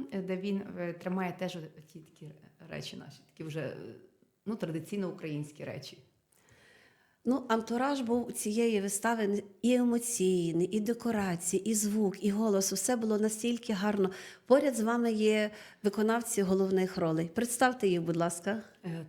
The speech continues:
Speaker 1: так, це у нас, е, голова сім'ї Кайдаш. Е, роль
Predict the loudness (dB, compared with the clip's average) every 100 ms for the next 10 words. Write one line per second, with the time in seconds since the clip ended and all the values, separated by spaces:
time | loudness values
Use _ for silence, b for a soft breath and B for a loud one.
0 | -16 -20 -20 -20 -10 -4 -2 -2 -4 -6
1 | -4 -4 -4 -6 -8 -18 -12 -6 -4 -4
2 | -4 -6 -4 -4 -2 -4 -6 -12 -20 _
3 | _ _ -4 -2 -2 -4 -6 -12 _ -18
4 | -16 -16 -18 -14 -8 -4 -2 -2